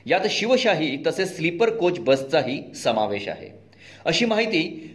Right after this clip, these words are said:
विभाग नियंत्रक भगवान जगनोर यांनी बोलताना दिली आहे. अतिवृष्टीमुळे नुकसान झालेल्या जळगाव जिल्ह्यातील शेतकऱ्यांना प्रत्यक्ष वाढीव दरानुसार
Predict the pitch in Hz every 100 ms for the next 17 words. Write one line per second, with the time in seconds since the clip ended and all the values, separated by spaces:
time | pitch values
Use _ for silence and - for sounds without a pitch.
0 | - 160 175 240 226 151 165 165 135 -
1 | - - 110 143 147 170 165 123 120 147
2 | 123 - - - 139 147 151 180 120 113
3 | 113 107 104 90 82 55 - - - -
4 | _ _ _ _ - - - - 160 262
5 | 240 208 247 226 214 185 180 170 - 214
6 | 220 156 160 180 156 156 - 135 151 190
7 | 185 156 147 160 156 170 165 156 185 -
8 | 165 147 139 120 147 - - - - 190
9 | 185 - 247 247 247 208 139 147 185 135
10 | 139 180 170 127